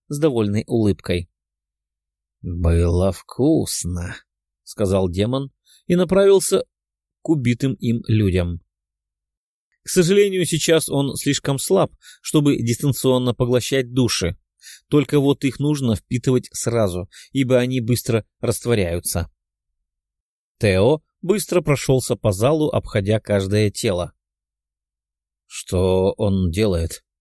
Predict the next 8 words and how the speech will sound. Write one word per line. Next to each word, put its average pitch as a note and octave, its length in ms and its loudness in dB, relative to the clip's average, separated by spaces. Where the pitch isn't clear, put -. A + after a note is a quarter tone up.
неуверенно D#3 560 2
спросил C#3 460 0
один G#2+ 300 0
из A2 180 0
бандитов. G2+ 680 -4
"Поглощает F#2+ 760 0
души G2 320 -2
павших", - 600 -6